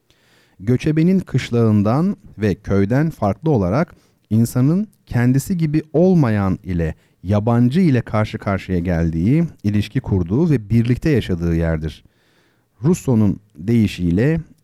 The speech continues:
köyü, kasabayı evler oluşturur,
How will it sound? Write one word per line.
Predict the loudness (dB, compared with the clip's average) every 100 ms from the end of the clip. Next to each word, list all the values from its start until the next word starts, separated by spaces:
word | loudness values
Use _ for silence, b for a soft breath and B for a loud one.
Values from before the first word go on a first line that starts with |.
| _ -4
köyü, | 0 2 2 0 -4
kasabayı | -6 -2 0 0 0 -2 -2
evler | 0 0 2 0 0
oluşturur, | -4 -6 -8 -4 0 0